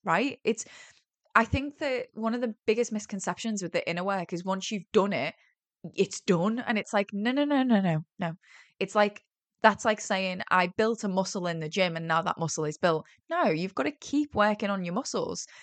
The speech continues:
You've gotta keep working on the inner work muscles, you know? Just because I do this work, like, I am hormonal as fuck today. And it would have been really easy for me to talk myself out of doing a podcast because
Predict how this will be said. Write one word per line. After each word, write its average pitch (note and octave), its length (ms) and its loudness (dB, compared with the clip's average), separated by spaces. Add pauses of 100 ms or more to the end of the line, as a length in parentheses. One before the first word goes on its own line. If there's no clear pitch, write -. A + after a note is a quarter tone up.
(140)
You've G#3 100 -6
gotta A#3+ 160 2
keep A#3 320 -6
working G#3 420 0
on E3+ 140 -2
the F3 80 -10
inner F3+ 220 -6
work D#3+ 320 -4
muscles, D#3 520 -6
you E3+ 80 -6
know? F3 280 -2 (200)
Just A#3+ 200 -2
because B3+ 200 -2
I F#3 140 4
do F#3+ 300 0
this G#3+ 200 -4
work, D#3 340 -6 (260)
like, G3+ 180 0
I G3+ 140 4
am G3 260 2
hormonal F#3 600 -2 (100)
as E3 200 -4 (280)
fuck - 320 0
today. G#3+ 500 -2 (420)
And G#3 320 2 (640)
it A3 100 0
would G#3+ 140 -4
have C4 60 -6
been B3+ 160 -4
really A3+ 220 0
easy G#3+ 360 -4
for A3+ 140 -8
me F3 240 -4 (120)
to E3+ 320 -2 (1000)
talk G#3 320 2
myself G#3 380 -2 (100)
out F#3+ 280 2
of F#3+ 100 -4
doing E3+ 160 -2
a D#3+ 60 -2
podcast - 580 -2
because G3+ 320 0